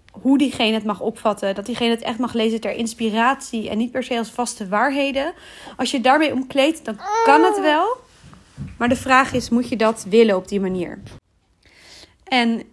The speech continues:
ja, ik zeg daar heel eerlijk bij, ik ben daar zoekende in. Ehm, maar ik vind dat we er in ieder geval het gesprek over moeten voeren. En ik vind dat nu nog te veel,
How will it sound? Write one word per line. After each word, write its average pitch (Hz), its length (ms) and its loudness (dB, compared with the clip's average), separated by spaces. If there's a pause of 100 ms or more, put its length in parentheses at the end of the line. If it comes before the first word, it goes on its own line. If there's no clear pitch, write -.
ja, 220 300 -4
ik - 120 -14
zeg 247 180 -6
daar 240 120 -2
heel 240 140 0
eerlijk 240 300 -2
bij, 202 240 -2
ik 202 120 -10
ben 196 160 -6
daar 180 160 -8
zoekende 247 460 -2
in. 277 260 -4 (1600)
Ehm, 190 440 -6
maar 185 140 -4
ik 233 100 -6
vind 269 340 -2 (280)
dat 220 180 -2
we 240 80 0
er 220 200 2
in 220 140 -2
ieder 311 160 2
geval 254 200 -4
het 240 80 -12
gesprek - 480 -4
over 202 200 -6
moeten 190 220 -8
voeren. 190 300 -4
En 214 80 -2
ik 226 100 -4
vind 247 200 -2
dat 226 160 -6
nu 220 240 4
nog 294 180 0
te 302 260 -6
veel, 269 520 0